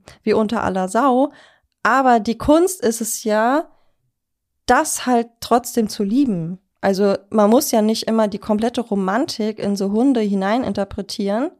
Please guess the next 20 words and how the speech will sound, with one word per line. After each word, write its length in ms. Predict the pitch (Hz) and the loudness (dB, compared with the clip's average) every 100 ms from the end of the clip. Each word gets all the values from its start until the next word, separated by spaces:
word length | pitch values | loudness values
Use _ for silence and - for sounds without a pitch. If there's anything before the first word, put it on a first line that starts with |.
| _ _ _ _ - | _ _ _ _ 2
um 220 | 220 208 | 2 4
sich 160 | 208 - | 0 -4
das 160 | - | -4
Leben 260 | 208 311 311 | 0 2 2
schön 300 | - 185 185 | 0 -2 -2
zu 180 | - 185 | -4 -6
reden. 480 | 180 175 196 262 381 - - | -4 -2 0 0 -2 -10 -12
Man 180 | 156 196 | -4 -2
kann 260 | 185 233 240 | 0 2 4
ja 160 | 220 | 4
auch 80 | 220 | 2
mal 200 | 220 208 | 2 2
die 120 | 208 | 0
Realität 680 | 208 202 196 196 - 269 302 | -2 0 0 -2 0 0 0
sehen 240 | - 208 208 | -2 0 0
und 120 | 196 | -2
die 60 | |
Realität 480 | 196 190 185 - 190 | -2 -2 -4 -6 -6
so 100 | - | -4
annehmen 640 | - 247 240 196 196 254 | -2 0 0 0 0 -2